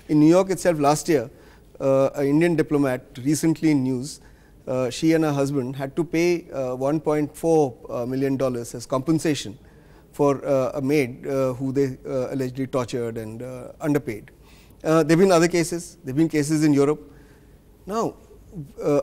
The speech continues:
unless we provide protection to, uh, these, uh, domestic assistants, as they are called, uh, what is wrong if, uh, local, uh, human rights groups, uh, or, uh, groups that are opposing human trafficking, uh, take these up? Because in their eyes,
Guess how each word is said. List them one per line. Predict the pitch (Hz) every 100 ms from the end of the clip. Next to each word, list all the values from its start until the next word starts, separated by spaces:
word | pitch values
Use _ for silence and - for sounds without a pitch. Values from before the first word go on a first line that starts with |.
| -
unless | 147 156 233 -
we | 185 190
provide | - 151 170 160
protection | 135 147 - 196 185
to, | 175 165 156 147 127
uh, | - 127 123 120
these, | 139 135 117 143
uh, | 117
domestic | 131 143 135 147
assistants, | 127 143 131 131 123
as | 117 113
they |
are | 110
called, | - 165 156 151 - - -
uh, | 139 143 143 139 139 - - -
what | 160 214
is | 240
wrong | 185 240 226
if, | 170 - 175
uh, | 156 147
local, | 131 160 175 185 175 160
uh, | 147 139
human | 131 151 160
rights | 147 139
groups, | 127 143 - - - -
uh, | 135 135
or, | 131 135 135 127 -
uh, | 139
groups | 117 151 -
that | 135
are | 139
opposing | 131 135 135 139
human | 127 131
trafficking, | 127 127 131 139 107 139 - - - - - -
uh, | 156 160 160
take | 170 175
these | 202 190
up? | 233
Because | 147 147 190 165 - - - -
in | - 139
their | 160 226
eyes, | 170 139 151